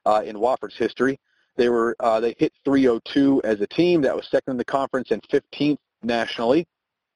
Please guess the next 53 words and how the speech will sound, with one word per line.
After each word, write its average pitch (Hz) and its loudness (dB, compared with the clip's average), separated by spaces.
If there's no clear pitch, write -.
That 113 0
year 120 -6
they 110 -4
had 110 -2
a 92 -6
first - -2
baseman 113 2
that 92 -6
led 107 0
the 101 -6
conference 107 -4
in 95 -6
R 92 0
B 95 0
Is 139 -2
with 98 -12
sixty-six. - -4
Uh, 113 4
the 107 -10
team 135 0
led 120 4
the 110 -2
Southern 127 -2
Conference 123 -4
in 98 -6
doubles 131 -2
that 123 -2
year. 131 0
They 110 4
were 104 0
eighteenth 131 -2
nationally. 147 -4
They 117 2
also 113 -2
led 107 0
the 101 -12
conference 110 -8
in 101 -12
triples. 165 0
They 120 2
led 120 2
the 110 -2
nation 151 -2
that 139 -6
year 139 -2
again 139 -4
with 127 0
a 107 -2
hundred 120 -4
and 113 -14
thirty-eight 120 2
stolen 113 -2
bases. 117 -4